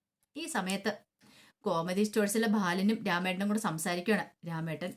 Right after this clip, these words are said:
ബാലനോട് പറഞ്ഞു, "ധർമ്മന്റെ കല്യാണമൊക്കെ കഴിഞ്ഞു, ഇനിയിപ്പം ഉള്ള സത്യങ്ങളൊക്കെ തുറന്നു പറയണം." "എന്താ രാമേട്ട?" "അല്ല, ഉദയഭാനുവിന്റെ ചതിയെക്കുറിച്ച് വീട്ടിൽ പറയണ്ടേ?" "ഉം, ഞാനും അതിനെക്കുറിച്ച് ആലോചിച്ചായിരുന്നു.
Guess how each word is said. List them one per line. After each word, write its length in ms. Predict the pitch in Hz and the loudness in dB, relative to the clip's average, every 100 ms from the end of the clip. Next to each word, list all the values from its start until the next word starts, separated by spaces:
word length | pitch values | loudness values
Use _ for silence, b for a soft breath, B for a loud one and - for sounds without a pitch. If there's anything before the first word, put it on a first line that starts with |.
| 190 | -6
ബാലനോട് 360 | 175 165 165 | -6 -4 -2
പറഞ്ഞു, 240 | 196 180 202 B B _ | -2 -2 -6 B B _
"ധർമ്മന്റെ 400 | 180 160 165 180 208 | -4 -2 -2 -4 0
കല്യാണമൊക്കെ 500 | 202 175 190 226 233 | 2 4 2 2 4
കഴിഞ്ഞു, 240 | 208 214 220 b b b 311 | 6 6 2 b b b -2
ഇനിയിപ്പം 440 | 330 277 269 262 - B | 2 4 4 0 0 B
ഉള്ള 200 | 302 359 | 2 4
സത്യങ്ങളൊക്കെ 640 | 320 247 214 254 262 254 262 262 | 4 2 2 2 4 4 2 2
തുറന്നു 260 | 202 202 | 4 4
പറയണം." 340 | 240 208 202 196 _ | 4 4 2 0 _
"എന്താ 280 | 175 160 170 | -8 -4 0
രാമേട്ട?" 320 | 202 196 196 196 - _ | 2 2 0 -2 -6 _
"അല്ല, 160 | 156 185 B B - | -6 -6 B B -8
ഉദയഭാനുവിന്റെ 600 | 175 170 175 185 196 214 | -4 0 2 2 4 2
ചതിയെക്കുറിച്ച് 600 | 214 190 185 196 214 214 | 4 2 2 2 0 2
വീട്ടിൽ 300 | 220 190 254 | 0 0 0
പറയണ്ടേ?" 480 | 220 180 208 208 - _ 180 | 0 2 2 2 -2 _ -6
"ഉം, 120 | 190 B B _ | -6 B B _
ഞാനും 300 | 165 151 165 | -6 -2 -2
അതിനെക്കുറിച്ച് 440 | 190 185 190 208 220 | -2 -2 0 2 4
ആലോചിച്ചായിരുന്നു. 640 | 185 196 196 202 208 | 4 4 4 4 2